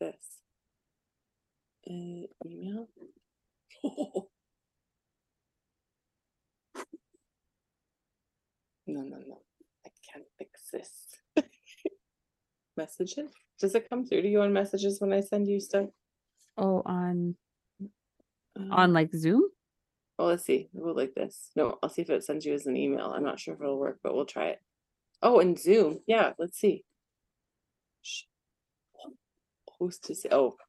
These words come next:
Speaker 1: you disabled the screen sharing.
Speaker 2: Oh, did I?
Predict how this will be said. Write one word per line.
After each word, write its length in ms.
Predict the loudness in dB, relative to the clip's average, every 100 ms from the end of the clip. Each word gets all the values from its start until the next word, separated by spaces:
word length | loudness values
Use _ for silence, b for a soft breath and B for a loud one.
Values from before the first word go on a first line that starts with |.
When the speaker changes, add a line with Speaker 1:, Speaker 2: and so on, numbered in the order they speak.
| -10
Speaker 1:
you 160 | -8 -4
disabled 500 | -2 2 2 0 -2
the 80 | -10
screen 320 | -8 -8 -8
sharing. 460 | -10 -10 -10 -12 -16 _ _ _ 2
Speaker 2:
Oh, 120 | 2
did 240 | 4 -2 -4
I? 320 | -4 -6